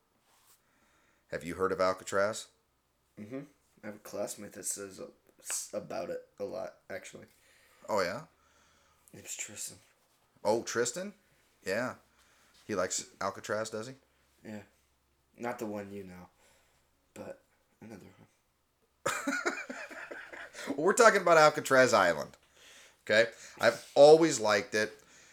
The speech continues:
Speaker 1: I lived in California as a kid for a little while, and I remember driving across the Oakland Bay Bridge and seeing Alcatraz in the San Francisco Bay,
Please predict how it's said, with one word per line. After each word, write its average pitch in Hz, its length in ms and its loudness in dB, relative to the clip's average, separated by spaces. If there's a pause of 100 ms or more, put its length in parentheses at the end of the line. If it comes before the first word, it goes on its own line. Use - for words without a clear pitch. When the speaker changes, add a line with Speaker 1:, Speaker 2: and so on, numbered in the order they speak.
(240)
Speaker 1:
I 202 500 4 (320)
lived 131 220 2
in 135 60 -4
California 123 680 2
as 117 160 2
a - 40 -12
kid 107 300 -2
for - 160 -8
a 107 60 0
little 110 160 0
while, 90 460 2 (520)
and 95 480 -2 (520)
I 95 80 -2
remember 101 540 -2 (120)
driving 117 480 6
across 113 400 0
the 113 80 -2
Oakland 110 320 -2
Bay 101 160 0
Bridge 85 600 -4 (420)
and 82 100 -8
seeing 123 300 2
Alcatraz 98 720 0
in 92 180 -10
the 87 300 -2
San 98 220 -4
Francisco 104 440 -6
Bay, 76 380 -4